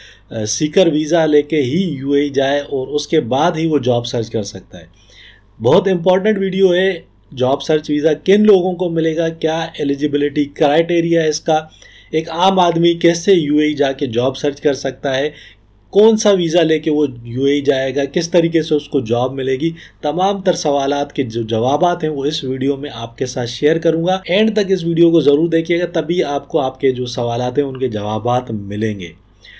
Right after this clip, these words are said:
तो सबसे पहले लोग सवाल कर रहे थे कि क्या अब हम विजिट वीज़ा लेके या टूरिस्ट वीज़ा लेके यूएई जाते हैं तो उस वीज़ा पे जॉब सर्च कर सकते हैं या नहीं कर सकते, क्या वो वीज़ा कन्वर्ट होगा या नहीं होगा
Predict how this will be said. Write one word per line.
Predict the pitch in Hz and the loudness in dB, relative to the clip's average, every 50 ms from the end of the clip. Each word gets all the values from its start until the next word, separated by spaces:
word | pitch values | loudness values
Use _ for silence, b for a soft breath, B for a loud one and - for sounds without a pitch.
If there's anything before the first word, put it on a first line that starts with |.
| B B B B B - | B B B B B -2
तो | 165 | 0
सबसे | 160 - 196 196 - 233 | 2 2 0 2 4 2
पहले | 220 226 214 202 202 214 208 | 4 6 4 6 6 4 2
लोग | 170 156 151 160 170 165 | 4 4 6 6 6 4
सवाल | 165 - 151 139 147 151 156 160 | 2 -2 0 2 2 2 2 2
कर | 151 151 147 143 | 0 -2 -2 0
रहे | 147 143 143 | -2 -2 -2
थे | 143 151 151 | 0 0 -2
कि | 147 151 147 | 0 -2 -6
क्या | 143 - - 156 147 156 165 | -6 -4 0 0 2 2 2
अब | 165 165 - - 156 143 123 113 | 0 -4 -4 -6 -6 -4 -4 -4
हम | 117 131 135 143 | -4 -4 -4 -6
विजिट | 139 123 117 113 127 131 151 180 175 | -8 -8 -4 -2 0 2 2 2 2
वीज़ा | 165 160 151 139 147 139 | 2 0 0 2 2 0
लेके | 135 127 123 123 135 | 0 -2 -4 -2 -2
या | 131 123 | -2 -2
टूरिस्ट | 123 131 143 160 180 175 - 170 | -2 -2 -2 -2 -2 -2 -2 -2
वीज़ा | 151 139 131 143 135 | -2 0 0 0 -2
लेके | 123 120 117 117 127 | -2 -4 -6 -4 -4
यूएई | 113 113 120 131 147 160 165 | -4 -4 0 0 2 2 2
जाते | 165 151 131 120 123 - 117 | 2 2 0 0 -2 -4 -4
हैं | 123 165 180 - B B B B B B B B | -4 -4 -6 -10 B B B B B B B B
तो | - 165 | -2 2
उस | 190 208 - - 208 | 2 2 2 2 -2
वीज़ा | 170 131 135 143 139 139 160 156 | -2 0 0 0 0 2 0 0
पे | 151 - 151 143 135 | 0 0 0 0 0
जॉब | 120 117 120 117 123 120 | 0 -2 -4 -4 -4 -6
सर्च | - - 120 120 120 | -6 -6 -6 -6 -6
कर | - 123 117 | -6 -6 -6
सकते | 113 - 131 117 117 - 127 | -4 -4 -8 -8 -8 -8 -8
हैं | 120 113 123 139 143 | -8 -8 -8 -8 -8
या | 131 131 120 | -8 -8 -8
नहीं | 110 110 117 123 131 147 156 156 | -8 -6 -6 -6 -6 -6 -6 -4
कर | - 120 | -4 -6
सकते, | 101 - - 98 - - - - - B B B B B B | -6 -6 -12 -14 -16 -16 -20 -20 -20 B B B B B B
क्या | 160 151 | 0 2
वो | 156 160 160 160 156 | 2 2 2 2 0
वीज़ा | 135 143 139 131 156 147 | 0 -2 -2 0 0 -2
कन्वर्ट | 147 - 131 127 127 123 131 131 131 - | 0 -2 -4 -4 -2 -2 -2 -4 -4 -4
होगा | 107 110 117 120 123 139 139 147 143 135 - 139 | -4 -6 -6 -4 -2 -2 -2 -4 -6 -8 -10 -10
या | 123 113 110 | -10 -8 -8
नहीं | 113 113 117 123 123 131 147 156 | -8 -10 -10 -10 -8 -8 -8 -6
होगा | 135 117 117 113 110 113 120 127 143 | -6 -6 -6 -6 -6 -4 -6 -6 -6